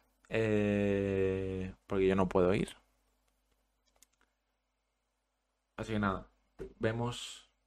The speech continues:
que hay cinco combates. El combate main,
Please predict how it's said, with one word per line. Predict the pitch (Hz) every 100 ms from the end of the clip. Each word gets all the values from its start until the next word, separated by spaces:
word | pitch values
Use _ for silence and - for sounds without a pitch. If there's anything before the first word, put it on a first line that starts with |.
| _ _ _ _ _ _ _ _ _ _ _ _ _ -
que | 104
hay | 104
cinco | 104 113 104 104
combates. | 92 92 110 120 120 - - -
El | 98 104 101 98 98 98 _ _ -
combate | 98 101 104 107 101 107 _ -
main, | 104 107 107 98 95